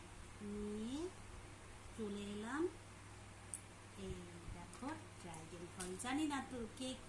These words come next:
মানে, কিভাবে কাটতে হয় সেটাও হয়তো জানি না। তোমরা ভুল টুল হলে একটু বলে টলে দিও, কারণ যেহেতু নতুন ফল আর কোনোদিনও খাইও নি আর এসব কা-, দেখিও নি। যেটা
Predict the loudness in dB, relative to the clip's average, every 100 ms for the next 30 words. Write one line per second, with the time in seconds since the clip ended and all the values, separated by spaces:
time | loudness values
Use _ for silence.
0 | -6 -2 2 2 0 2 2 2 2 0
1 | -2 0 2 2 0 0 2 2 2 2
2 | 0 2 2 2 2 -2 -4 -8 -8 -8
3 | -2 2 4 4 4 4 4 4 6 2
4 | 4 2 4 2 0 0 2 2 2 2
5 | 4 4 4 4 2 0 -4 -8 -6 -2
6 | 2 4 6 4 4 4 4 6 6 6
7 | 4 4 4 4 4 4 2 -4 -8 -8
8 | -6 0 2 2 2 0 0 2 4 6
9 | 6 6 4 2 0 -2 -4 -8 -8 -8
10 | -4 -2 4 6 6 8 8 8 6 2
11 | 0 0 2 2 2 0 -2 -4 0 2
12 | 4 4 4 6 6 6 4 4 2